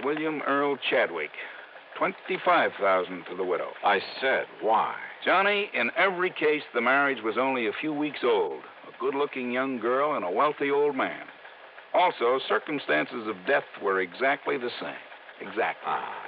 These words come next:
Speaker 2: you investigate 'em all yourself?
Speaker 1: No, they all occurred in different precincts. So until I started digging through these files, until I realized that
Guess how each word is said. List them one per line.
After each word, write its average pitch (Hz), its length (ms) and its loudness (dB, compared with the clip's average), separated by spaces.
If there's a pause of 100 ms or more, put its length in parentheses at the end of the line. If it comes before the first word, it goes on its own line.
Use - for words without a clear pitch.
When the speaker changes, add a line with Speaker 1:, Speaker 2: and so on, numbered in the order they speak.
Speaker 2:
you 107 160 2
investigate 110 520 0
'em 104 100 0
all 101 200 4
yourself? 95 540 0
Speaker 1:
No, 73 500 2
they 80 120 2
all 78 200 -2
occurred 107 360 0
in 98 100 -6
different 120 320 0
precincts. - 500 -4 (840)
So 165 120 4
until 262 300 4
I 202 140 6
started 156 440 4
digging 127 340 -2
through 131 180 -2
these 113 200 -4 (100)
files, 80 440 2
until 123 340 -4
I - 100 4
realized 117 680 2
that 104 120 0